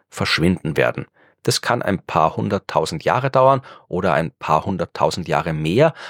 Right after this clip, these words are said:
aber auch nicht recht viel länger. Was aber immer noch genug Zeit für uns ist, die Säulen der Schöpfung zu erforschen. Dem ersten Bild aus dem Jahr neunzehnhundertfünfundneunzig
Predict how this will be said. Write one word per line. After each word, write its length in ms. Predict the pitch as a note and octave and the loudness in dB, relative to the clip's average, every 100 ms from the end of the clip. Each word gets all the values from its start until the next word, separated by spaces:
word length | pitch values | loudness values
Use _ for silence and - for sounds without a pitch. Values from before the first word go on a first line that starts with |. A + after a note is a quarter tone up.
| - | -4
aber 320 | C3 E3 - - | 2 2 0 -2
auch 300 | - D3+ - | 0 2 0
nicht 260 | E3 - | -4 -4
recht 260 | - C3+ - | -2 -4 -4
viel 180 | - D3 | -2 2
länger. 420 | C3 D3 F#2+ - _ _ _ | 4 4 2 -2 _ _ _
Was 140 | - C3+ | 0 2
aber 160 | G2+ | 2
immer 180 | G#2 A2 | 2 2
noch 180 | F2+ - | 2 0
genug 300 | F#2+ F#2+ - | -2 -2 0
Zeit 280 | E2+ E2+ - | 0 0 -2
für 140 | - | -2
uns 280 | G#2 A2+ - | 2 2 2
ist, 300 | G#2 - - _ _ | 0 -2 -4 _ _
die 80 | - | -4
Säulen 400 | - E2 D#2+ E2+ | 0 2 2 2
der 120 | E2 | 0
Schöpfung 440 | - D2 - - D2+ | 0 0 -2 -6 -6
zu 140 | - | -6
erforschen. 580 | - - - - - - _ _ _ _ _ _ - | -6 0 0 2 -2 -4 _ _ _ _ _ _ -2
Dem 100 | E2+ | -2
ersten 560 | - A#2 C#3+ - - E2 | 2 2 2 -2 -4 0
Bild 300 | B2 A#2+ E2 | 2 2 0
aus 100 | - | -2
dem 160 | E2+ | -2
Jahr 220 | D#2+ F#2+ | 0 2
neunzehnhundertfünfundneunzig 1120 | G2+ F2 A#2 - E2+ - E2+ D#2+ F#2+ A#2 A#2 | 2 2 0 -2 -4 -2 0 2 2 0 -2